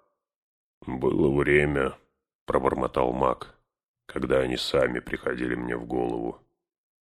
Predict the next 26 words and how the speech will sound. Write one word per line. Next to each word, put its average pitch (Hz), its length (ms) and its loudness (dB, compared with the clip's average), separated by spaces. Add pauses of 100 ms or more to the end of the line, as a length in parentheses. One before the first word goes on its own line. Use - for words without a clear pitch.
Да 64 160 0
я 62 200 2
и 62 100 0
сейчас - 560 -4
их - 160 -8
вроде 78 300 4
бы 73 120 -2
не 71 140 0
забыл». 69 500 -2 (1040)
Западные 62 640 0
ворота 64 400 2
прорубили 64 600 -2
для 65 200 -2
друзей. 65 720 -2 (560)
Заклинание 65 640 0
должно 67 400 2
быть 65 220 -6
очень 76 340 2
простым. 67 720 -2 (420)
А 71 100 6
на 67 100 4
каком 73 320 0
языке? 71 560 -4 (800)
Наверняка 64 580 0
на 62 100 0
эльфийском. 64 680 -6